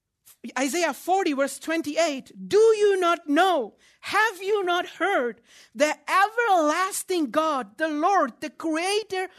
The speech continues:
of the ends of the earth, does not become weary or tired." But here, Christ is seen in his humanity.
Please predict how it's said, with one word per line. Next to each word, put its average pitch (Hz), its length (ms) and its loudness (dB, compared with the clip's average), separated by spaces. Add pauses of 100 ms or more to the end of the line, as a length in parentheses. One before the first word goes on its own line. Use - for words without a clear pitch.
(140)
of 269 200 -8
the - 220 -4
ends 359 380 -2
of 320 220 -6
the 302 220 -8
earth, 220 480 -4 (580)
does 349 400 0
not 302 340 -2
become 240 520 -8
weary 277 680 -6 (340)
or 220 120 -10
tired." - 500 -16 (1200)
But 185 160 -12
here, 202 480 -10 (1500)
Christ - 840 -10 (840)
is 185 120 -10
seen 226 460 -6
in 208 140 -6
his 202 180 -12
humanity. 185 720 -16